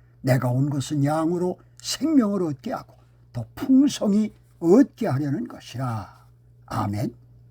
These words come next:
여러분, 인생을 살다 보면 사방이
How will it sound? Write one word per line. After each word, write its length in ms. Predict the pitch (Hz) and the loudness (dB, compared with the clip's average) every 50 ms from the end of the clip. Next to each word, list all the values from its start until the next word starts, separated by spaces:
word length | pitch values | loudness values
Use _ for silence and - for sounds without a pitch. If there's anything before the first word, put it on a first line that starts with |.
| - - - - - - - | -20 -20 -20 -20 -10 -2 0
여러분, 360 | 127 113 113 123 139 123 - - _ _ _ _ _ _ _ _ _ _ - - _ _ _ _ _ - - - - _ - - - - - - - - - - - - - - - - - - - | 0 0 2 2 2 2 2 -2 _ _ _ _ _ _ _ _ _ _ -20 -20 _ _ _ _ _ -20 -20 -20 -20 _ -20 -20 -20 -20 -20 -20 -20 -20 -20 -20 -20 -20 -20 -20 -20 -20 -20 -6 0
인생을 480 | 156 160 175 175 135 170 220 285 247 | 2 2 4 4 4 4 4 4 4
살다 440 | 311 - - 143 143 147 139 131 156 | 2 0 -2 -2 -2 -2 -2 -2 -4
보면 400 | 143 139 131 135 143 143 135 123 117 | -4 -2 -2 -2 -2 -4 -4 -8 -8
사방이 520 | - - - - 143 143 135 143 143 147 | -10 -10 -6 -6 -4 -4 -4 -2 -2 -4